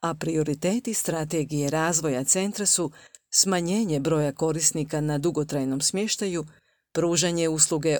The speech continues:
organiziranog stanovanja kao i popunjavanje kapaciteta poludnevnog boravka. Centra za rehabilitaciju Pula je pružanje podrške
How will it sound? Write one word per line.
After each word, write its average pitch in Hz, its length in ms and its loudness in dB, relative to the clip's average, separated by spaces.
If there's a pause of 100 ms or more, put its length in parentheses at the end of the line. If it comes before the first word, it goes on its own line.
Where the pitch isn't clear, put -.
organiziranog 160 920 0
stanovanja 180 720 0
kao 233 240 -2
i 196 100 -2
popunjavanje 165 800 0
kapaciteta 160 840 -4
poludnevnog 151 760 -2
boravka. 131 600 -6 (840)
Centra 160 360 -2
za 151 200 2
rehabilitaciju 156 1000 0
Pula 214 340 4
je 185 280 0 (340)
pružanje 202 600 0
podrške 175 760 0